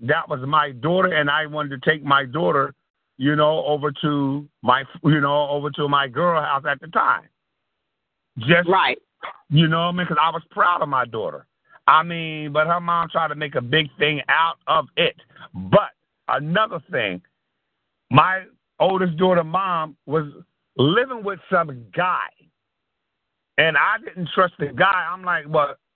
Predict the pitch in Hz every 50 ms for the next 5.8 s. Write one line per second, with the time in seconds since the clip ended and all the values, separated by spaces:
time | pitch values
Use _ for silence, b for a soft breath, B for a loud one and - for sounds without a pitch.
0 | _ - 175 156 131 101 87 90 90 117 139 147 123 104 113 117 104 98 95 95
1 | 95 113 131 123 87 78 _ _ _ _ _ _ _ - 135 147 131 104 104 113
2 | 147 139 123 107 117 107 101 92 80 78 - b b b b b b b b -
3 | 123 180 175 - - - 233 240 233 208 185 175 170 160 151 143 147 147 _ _
4 | _ _ _ _ _ _ _ _ _ _ _ _ _ _ _ _ - - 160 196
5 | 185 - 190 180 180 160 151 160 156 190 208 196 180 185 190